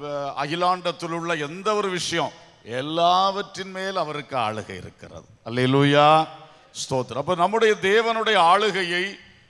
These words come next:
நாம் புரிந்து கொள்ள வேண்டும். இந்த பெரிய ஆளுகையை நம்ம புரிந்து கொள்ளும் போது நம்முடைய டெய்லி வாழ்க்கைக்கு இது பிரயோஜனப்படும், நம்முடைய ஒட்டுமொத்த லைஃபுக்கு இது பிரயோஜனப்படும். நமக்கு ஒரு பிரச்சனை வந்தா அதுல இது உதவி செய்யும்.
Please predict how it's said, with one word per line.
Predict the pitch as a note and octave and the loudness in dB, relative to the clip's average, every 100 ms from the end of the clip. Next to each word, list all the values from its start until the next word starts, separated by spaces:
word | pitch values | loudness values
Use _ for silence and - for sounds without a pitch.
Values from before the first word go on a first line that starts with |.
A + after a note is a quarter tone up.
| - | -6
நாம் | D3+ F#3 | 0 0
புரிந்து | E3+ F3+ F#3 F3+ | 0 -4 -4 -4
கொள்ள | E3 E3 D#3 | -2 0 0
வேண்டும். | C#3+ C3 G#2+ G2 - _ _ _ | -2 -4 -6 -12 -14 _ _ _
இந்த | - G3 | -10 -6
பெரிய | G3 G3 G3+ A#3 B3 | -4 -4 -4 0 2
ஆளுகையை | G3 G#3+ A3 G#3 | 2 2 0 -2
நம்ம | G#3 G3 F#3 | -4 -4 -4
புரிந்து | D#3 G3 G3 G3 | -4 -6 -4 -4
கொள்ளும் | F#3+ F3+ | -4 -4
போது | F#3+ G#3 | -4 -4
நம்முடைய | G3+ F#3 F#3+ F#3+ - - | -6 -4 -4 -6 -14 -14
டெய்லி | E3 G#3 A3 A#3 G#3+ | -10 -10 -10 -10 -4
வாழ்க்கைக்கு | F3+ F#3+ G#3 G3+ G3 G3+ | 0 0 -2 -6 -6 -6
இது | F3+ | -8
பிரயோஜனப்படும், | D#3 D#3+ D#3 C3+ C3 G2+ G2 F#2 _ _ _ _ | -6 -4 -4 -4 -8 -8 -12 -12 _ _ _ _
நம்முடைய | - E3+ G3 F3 | -6 -2 -2 0
ஒட்டுமொத்த | F#3 F#3+ A#3+ A#3 A3+ A3 | -2 -2 -2 0 -2 -2
லைஃபுக்கு | G3+ F3 G#3 F3 G#3 | 0 0 -2 -4 -4
இது | G3+ F#3 | -4 -4
பிரயோஜனப்படும். | E3+ E3+ E3+ D3+ D3+ B2+ A2+ G2 - _ _ _ - | -4 -2 -2 -2 -4 -6 -8 -10 -16 _ _ _ -4
நமக்கு | D#3+ G3 | -4 0
ஒரு | G#3+ | -2
பிரச்சனை | F3+ G3+ - A#3 A#3 | -2 -6 -4 -4 -4
வந்தா | A3 A3 A3 A3 - | -4 -2 2 2 2
அதுல | E3 F3+ G#3 G#3 | -2 -2 -2 -2
இது | F#3+ F#3+ | -2 -2
உதவி | E3 F3 F3+ | -2 -4 -6
செய்யும். | - C3+ A2 F#2+ | -6 -8 -10 -14